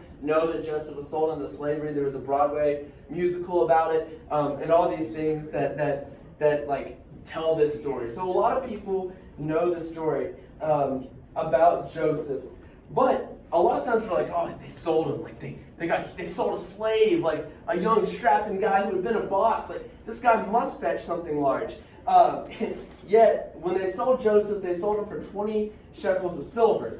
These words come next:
which in today's money would be two hundred dollars. Um, so Joseph equals two hundred dollars in the minds of his brother, um, brothers, which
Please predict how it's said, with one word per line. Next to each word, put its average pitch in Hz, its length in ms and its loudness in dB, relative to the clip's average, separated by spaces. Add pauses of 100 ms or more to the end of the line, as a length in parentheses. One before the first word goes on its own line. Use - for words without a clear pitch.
(160)
which 190 200 -4
in 185 60 -8
today's 254 400 0
money 180 440 0 (120)
would 175 140 -4
be 180 120 -2
two 180 180 0
hundred 156 240 0
dollars. - 440 -2 (280)
Um, 160 400 6
so 185 200 0
Joseph 208 420 0
equals 180 340 -8
two 190 140 -6
hundred 160 240 -6
dollars 135 480 0
in 151 80 -6
the 151 60 -2
minds 147 360 0 (360)
of 147 100 -6
his 151 140 -2
brother, 151 400 -2 (260)
um, - 460 0 (720)
brothers, 147 580 -2
which 160 360 -10